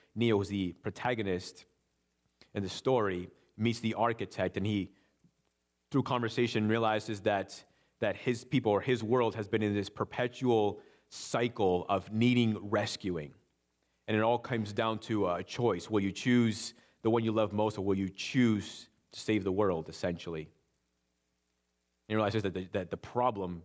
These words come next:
is choice. The ability to choose or to make decisions, right? We make decisions on a, every, every single day. And this is a gift from God, but it's also a sort of Achilles heel, kind of our greatest weaknesses.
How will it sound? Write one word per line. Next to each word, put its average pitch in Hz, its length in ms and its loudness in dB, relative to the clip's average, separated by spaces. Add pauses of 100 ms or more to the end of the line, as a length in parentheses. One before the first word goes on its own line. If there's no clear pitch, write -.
(160)
is 95 160 -10
choice. - 680 -6 (1300)
The 107 60 -4
ability 139 260 2
to 113 80 -6
choose 127 480 2
or 110 60 2
to 113 160 0
make 120 220 2
decisions, 110 800 0
right? 117 140 2
We 117 60 2
make 131 140 0
decisions 120 360 0
on 110 120 -2
a, 101 80 -2
every, 113 460 0
every 131 200 0
single 135 360 2
day. 98 360 0 (380)
And 120 100 4
this 151 100 2
is 151 140 -4
a 131 40 2
gift 135 360 0
from 110 180 -2
God, 117 380 2
but 104 220 -2 (1040)
it's 117 140 -2
also 107 640 0 (960)
a 131 60 -8
sort 143 140 0
of 110 80 -4
Achilles 117 500 0
heel, 90 400 -2 (340)
kind 151 120 -2
of 120 60 -2
our 110 100 0
greatest 110 440 0
weaknesses. 101 800 -4